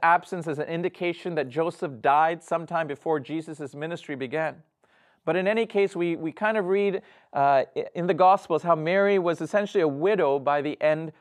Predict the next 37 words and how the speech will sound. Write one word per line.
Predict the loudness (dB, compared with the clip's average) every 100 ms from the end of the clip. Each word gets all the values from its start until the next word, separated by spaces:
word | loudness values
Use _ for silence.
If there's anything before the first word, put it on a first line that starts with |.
| -6
of | -6
Jesus' | -4 -10 -10 -10 -8 -8 -8 _ -12
ministry. | -10 -10 -12 -20 _ _ _ _ _ _ 2
Al | 4
Golgotha, | 4 2 4 2 2 0 0
Mary | 0 0 0 -2
watched | -8 -6 4 4 4 -2
her | -10
son | -8 -2 0 0
hang | -6 -8 -6 -4
from | -6 -4
a | -4
wretched, | 0 0 0 -4 0
rugged | 0 0 -2
cross, | -4 2 2 2 -4 -20 _
watched | 4 6 6 -2 0
everything | 2 2 0 0 0
that | -2
she | -2 -4
labored | 0 2 2 0
for | -2 0 0
and |
fought | 0 4 6 4 0
for | -2
and | 0
built | 2 2 2
around | 0 0 0
her | 0
die, | 2 4 4 0 -10 _
and | -4 0
yet | 2 0
she | -6 -8 -6
never | -2 -2 -2 -4
turned | -6 -8 -4
her | -6
head | -4 -4
away. | -4 -6 -12